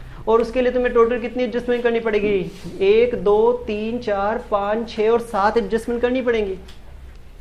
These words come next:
बीच की stages निकालने की जरूरत नहीं है, लेकिन seven adjustment करके आप कहाँ तक पहुँच सकते हो? sales तक भी पहुँच सकते हो।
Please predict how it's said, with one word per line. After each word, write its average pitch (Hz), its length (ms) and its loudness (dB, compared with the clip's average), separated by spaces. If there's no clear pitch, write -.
बीच 196 220 4
की 254 140 0
stages 233 340 2
निकालने 233 420 -2
की 240 80 -2
जरूरत 240 220 -2
नहीं 247 80 0
है, 233 40 0
लेकिन 220 200 0
seven 226 400 -2
adjustment 214 460 -4
करके 208 240 -4
आप 214 140 -2
कहाँ 185 200 -4
तक 214 140 -4
पहुँच 208 180 -4
सकते 202 220 -2
हो? 190 80 4
sales 196 380 2
तक 220 60 0
भी 226 140 -2
पहुँच 202 220 -4
सकते 185 260 -8
हो। 147 160 -4